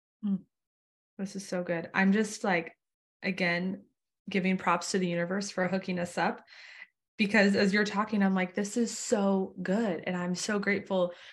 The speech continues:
you're here and, and sharing this with us. And honestly, it came down to, I got a, a recommendation from another quote unquote expert that I trust. And my body, when I connected with you, was just like, "Yeah,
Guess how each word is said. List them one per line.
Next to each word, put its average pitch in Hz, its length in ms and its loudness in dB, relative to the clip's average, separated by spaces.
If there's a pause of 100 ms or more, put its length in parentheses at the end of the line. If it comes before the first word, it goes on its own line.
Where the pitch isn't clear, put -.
(120)
you're 190 100 2
here 208 360 0
and, 165 240 0
and 180 120 0
sharing 202 300 0
this 175 180 0
with 180 180 -2
us. 175 340 -2
And 185 200 2
honestly, 226 460 2
it - 80 0
came 208 300 -2
down 180 360 0
to, 202 440 0 (440)
I 180 120 0
got 185 260 2
a, 175 440 2 (260)
a 185 80 2
recommendation 196 800 0
from 170 440 -2
another 180 680 2 (160)
quote 208 140 -2
unquote 208 300 0
expert 196 440 2
that 185 100 0
I 190 80 2
trust. 196 460 -2 (480)
And 190 440 4 (320)
my 202 200 4
body, 190 400 4
when 196 180 -2
I 175 160 0
connected 233 440 0
with 196 100 -6
you, 202 140 0
was 220 120 -2
just 254 140 0
like, 285 140 2
"Yeah, 320 280 4